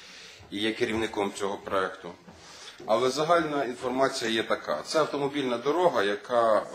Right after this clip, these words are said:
буде довжиною всього-навсього вісімнадцять, двадцять, е, аб-, від вісімнадцяти до двадцяти двох кілометрів, яка пересікає річку Дніпро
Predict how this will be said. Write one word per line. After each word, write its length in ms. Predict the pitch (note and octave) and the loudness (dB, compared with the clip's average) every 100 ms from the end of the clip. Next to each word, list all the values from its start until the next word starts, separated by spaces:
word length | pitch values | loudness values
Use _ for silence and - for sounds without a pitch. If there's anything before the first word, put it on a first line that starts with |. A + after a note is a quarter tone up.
| F#2 | -4
буде 180 | A2 G#2+ | -2 -2
довжиною 540 | G#2 G2+ A2+ A2+ G2 | -2 -4 -4 -2 -2
всього-навсього 560 | F#2+ G#2+ G#2 G2 - F#2+ | -4 -4 -4 -4 -6 -8
вісімнадцять, 760 | - G#2+ G2+ - F#2 - - - _ - - - - | -6 -4 -4 -4 -8 -14 -20 -20 _ -20 -20 -20 -8
двадцять, 380 | F2 G#2+ - - - | -2 0 -2 -8 -4
е, 160 | F#2+ F#2 | -2 2
аб-, 480 | G2+ F#2+ F#2 F2+ F#2 | 0 0 -4 -4 -2
від 140 | A2+ | -4
вісімнадцяти 460 | A#2 A#2+ A#2 G#2+ G#2 | -4 -2 0 -2 -4
до 80 | G2 | -4
двадцяти 300 | G#2 - A2+ | -4 -4 -6
двох 220 | A#2 A#2 | -6 -6
кілометрів, 640 | - C3+ D3 F3 - F#3+ - - - _ - - - - - - - - - | -2 2 4 2 0 -10 -14 -20 -20 _ -20 -20 -20 -20 -20 -20 -20 -10 -2
яка 280 | A2 D3+ | 2 2
пересікає 960 | C#3 C3+ C3 - C3 - A#2+ G2 F#2 F2 - - | 4 4 4 2 -2 4 6 6 2 -2 -10 -8
річку 400 | G#2+ A#2 - A2 | -4 -2 -4 -8
Дніпро 520 | F#2+ A2+ A2+ F#2+ D#2 | -6 -6 -6 -6 -6